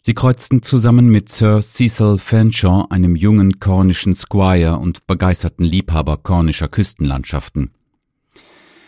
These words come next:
Doch Braun war immer noch sehr schwach. Auch war er kein fanatischer Seemann.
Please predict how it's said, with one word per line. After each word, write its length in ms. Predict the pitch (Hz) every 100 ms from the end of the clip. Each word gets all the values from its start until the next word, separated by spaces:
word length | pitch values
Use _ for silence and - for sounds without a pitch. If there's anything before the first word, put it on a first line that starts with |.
| _ _ _ -
Doch 240 | 147 -
Braun 600 | - 120 123 127 135 -
war 200 | 117 120
immer 220 | 117 104 101
noch 160 | 98
sehr 160 | - 104
schwach. 540 | - 85 90 - - - _ _ _ _ _
Auch 320 | - 76 69
war 140 | 80 76
er 100 | 78
kein 320 | 82 82 82
fanatischer 800 | - 85 85 85 - - 82 73
Seemann. 560 | - 110 107 87 71